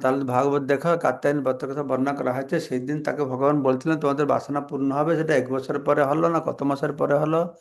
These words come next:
এটা মন থেকে না বলে বই থেকে পড়ে আমরা আলোচনা করব। ঠিক আছে, মঙ্গলময় প্রভু বলুন।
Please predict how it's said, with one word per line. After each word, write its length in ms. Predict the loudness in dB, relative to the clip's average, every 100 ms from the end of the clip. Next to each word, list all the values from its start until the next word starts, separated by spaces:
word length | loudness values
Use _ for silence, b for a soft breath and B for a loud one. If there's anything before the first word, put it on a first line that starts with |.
| b b b b b -10
এটা 160 | -4 -2
মন 320 | 0 0 -2
থেকে 340 | -2 0 2 0 -4
না 220 | -4 -2 0
বলে 560 | 0 0 2 0 -4 -10 _ _ _ -8
বই 200 | -6 -4
থেকে 180 | -2 -2
পড়ে 280 | 0 2
আমরা 200 | 2 2
আলোচনা 360 | 0 -2 -4 -2
করব। 240 | 0 2 4 4 2 -6 -18 _ _ _ _
ঠিক 220 | -8 -2 2
আছে, 340 | 2 2 2
মঙ্গলময় 600 | 2 0 2 2 2 0
প্রভু 260 | -4 -8 -4
বলুন। 380 | -2 -2 -4